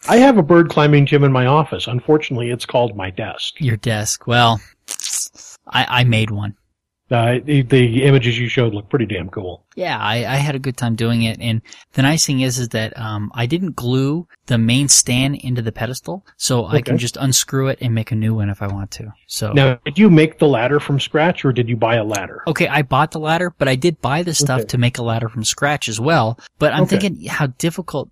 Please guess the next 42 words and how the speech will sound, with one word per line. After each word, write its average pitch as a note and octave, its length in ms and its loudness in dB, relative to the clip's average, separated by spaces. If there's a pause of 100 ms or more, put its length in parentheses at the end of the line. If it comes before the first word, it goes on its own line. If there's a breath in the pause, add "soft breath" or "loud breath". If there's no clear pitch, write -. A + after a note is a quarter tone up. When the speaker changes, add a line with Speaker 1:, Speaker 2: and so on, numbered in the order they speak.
(120)
Speaker 2:
I C#3 60 -8
mean, C#3+ 140 0
that's D#3 180 0
gonna A3 140 -4
be F3 100 -4
pretty C#3 240 -4
difficult B2 480 -4
because B2 400 -4
you're C#3 80 -4
gonna C#3 140 -2
have E3 320 -6
to E3 100 -14
get, A#2 460 -4 (300)
those B2 180 0
holes D#3 260 -2
have C3 120 -2
to B2+ 80 -8
be A2+ 120 -2
perfectly A#2 520 -6
spaced. - 500 -6 (200)
Speaker 1:
Not F3+ 460 2 (160)
difficult G3+ 640 0
per F3 200 -4
se, E3 540 2 (240)
just - 280 0
a C#3+ 100 4
serious C3+ 420 2
pain C3+ 300 0
in A#2+ 140 2
the A#2 140 -4
ass. F#2 320 -10
Speaker 2:
Yeah, D#3+ 300 2
and E3 140 -2
so F3 140 -2
I F3 160 -2
don't A3 120 0
know F3+ 120 0
if D#3+ 120 -6
I'm D#3 120 -2
gonna C3 100 -2
make B2+ 220 -2
another, A2 340 -4